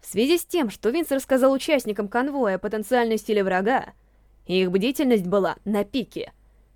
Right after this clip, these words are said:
и маги не собирались расслабляться аж до тех пор, пока к ним не присоединится Вероника. По мере усиления ветра, вызываемого магами Белой Башни,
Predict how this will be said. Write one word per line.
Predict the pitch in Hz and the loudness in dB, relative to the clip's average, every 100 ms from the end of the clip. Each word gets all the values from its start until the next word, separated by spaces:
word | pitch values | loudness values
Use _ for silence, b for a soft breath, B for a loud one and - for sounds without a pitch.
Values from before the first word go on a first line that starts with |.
| - | -2
и | 330 | 4
маги | 453 453 403 | 6 6 4
не | 381 | 2
собирались | 359 370 302 247 | 0 2 2 2
расслабляться | 220 - 202 220 208 208 | -2 0 0 2 0 0
аж | 214 196 | -2 0
до | 202 | 0
тех | 196 - | -2 -6
пор, | 311 269 - _ _ _ _ - | -2 -2 -4 _ _ _ _ -2
пока | 202 254 403 | 0 4 2
к | 381 | 2
ним | 349 | 0
не | 330 | 0
присоединится | 262 247 233 285 277 247 | -2 -2 0 -2 0 2
Вероника. | 262 339 240 - - - _ _ _ _ _ - | 4 2 -2 -8 -14 -16 _ _ _ _ _ -6
По | 202 | 0
мере | 285 403 381 | 2 4 2
усиления | 302 - 254 240 220 | -2 -2 0 2 0
ветра, | 302 349 - - - | -2 -6 -10 -18 -18
вызываемого | 208 196 220 320 302 269 | -10 -2 0 2 2 2
магами | 247 254 240 226 | 2 2 2 2
Белой | 220 220 214 | 4 4 4
Башни, | 392 - - - | 2 0 -6 -14